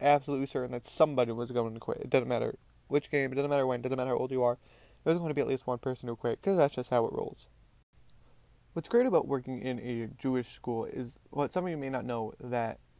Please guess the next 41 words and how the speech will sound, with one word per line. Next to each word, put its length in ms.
Jewish 240
schools 280
have 320
religious 380
studies 320
in 160
the 80
morning, 400
and 120
then 240
they 60
don't 120
start 200
English 260
studies 260
till 120
the 100
afternoon. 400
In 80
a 80
Jewish 220
high 140
school, 280
it's 160
not 240
uncommon 720
for 280
English 260
studies 280
not 240
to 60
start 300
until 340
two 260
or 100
three 220
P 180
M. 120
So, 500
what's 260
really 540